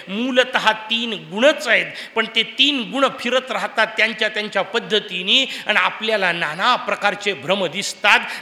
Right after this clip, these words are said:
त्यालाच माया असं म्हणतात. काय सुंदर खेळ सांगितला. हे जसं चक्र खरं की खोटं याचं उत्तर नाही, तसं हे जग खरं की खोटं याचंही उत्तर नाही. मग त्याच्याकरता वेदांतांनी फार सुंदर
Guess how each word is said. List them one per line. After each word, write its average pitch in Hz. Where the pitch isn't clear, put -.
त्यालाच 196
माया 165
असं 131
म्हणतात. 120
काय 220
सुंदर 240
खेळ 233
सांगितला. 185
हे 277
जसं 247
चक्र 233
खरं 233
की 214
खोटं 233
याचं 202
उत्तर 247
नाही, 196
तसं 240
हे 220
जग 285
खरं 240
की 233
खोटं 196
याचंही 170
उत्तर 214
नाही. 170
मग 196
त्याच्याकरता 214
वेदांतांनी 208
फार 196
सुंदर 214